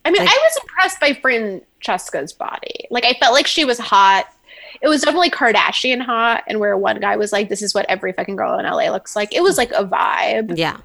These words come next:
Speaker 2: it was a definite vibe.
Speaker 1: But, yeah, I don't know.
Speaker 2: Her boobs, I thought, looked less fake, but they were s-, also fake.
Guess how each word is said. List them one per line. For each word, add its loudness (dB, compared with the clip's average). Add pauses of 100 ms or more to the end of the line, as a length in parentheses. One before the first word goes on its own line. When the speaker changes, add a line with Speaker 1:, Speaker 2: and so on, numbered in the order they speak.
(240)
Speaker 2:
it -8
was -6
a -10
definite -10
vibe. -14 (480)
Speaker 1:
But, -2
yeah, -6 (420)
I -10
don't -14
know. -12 (180)
Speaker 2:
Her 4
boobs, 2
I -2
thought, 0
looked -4
less -2
fake, -4
but -6
they -2
were -6
s-, -16
also -6
fake. -14